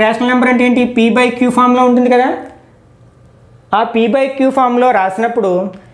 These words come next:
ఇక్కడ డినామినేటర్లో ఏముంది? Q ఉంది కదా. ఈ Q అనేది టూ పవర్ n into ఫైవ్ పవర్ m ఫామ్లో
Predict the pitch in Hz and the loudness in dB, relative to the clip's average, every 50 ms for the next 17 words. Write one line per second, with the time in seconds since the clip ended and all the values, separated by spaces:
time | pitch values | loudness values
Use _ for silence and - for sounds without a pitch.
0 | - - 202 - 226 208 226 226 247 247 262 269 269 269 262 262 269 254 254 262 | -18 -6 -4 -2 -2 0 0 0 0 2 2 2 2 0 0 0 0 0 0 0
1 | 269 262 269 269 269 269 277 277 285 - - - 262 269 277 277 277 269 - 269 | 0 0 0 2 2 0 0 -2 -4 -8 -4 -2 0 2 2 2 2 0 0 -2
2 | 262 269 285 330 349 - - - - - - _ _ _ _ _ 214 220 247 269 | 0 0 0 -2 -2 -6 -12 -18 -20 -20 -20 _ _ _ _ _ 0 2 2 2
3 | 254 269 - 240 240 247 262 277 277 285 294 285 - 247 233 233 233 262 269 - | 0 -2 0 0 2 2 2 2 2 2 0 0 0 0 0 0 0 0 -2 -6
4 | - - - - - - - - - - - 233 254 269 277 269 240 277 277 277 | -10 -18 -20 -20 -20 -20 -20 -20 -14 -4 0 2 2 2 2 2 0 0 2 2
5 | 285 285 302 294 - - 220 208 214 233 254 294 311 302 - - - - 226 240 | 0 -2 -2 -6 -6 -4 -2 0 0 0 0 0 -2 -4 -8 -14 -6 -2 0 0
6 | 247 240 285 277 349 - - 233 214 214 226 240 - 254 247 247 262 247 226 214 | 0 0 0 0 0 -2 -2 -2 0 0 -2 -2 -2 -2 -2 -2 -2 -2 0 0
7 | 220 226 254 - - 226 214 214 214 220 226 | 0 0 0 0 0 0 0 0 0 2 2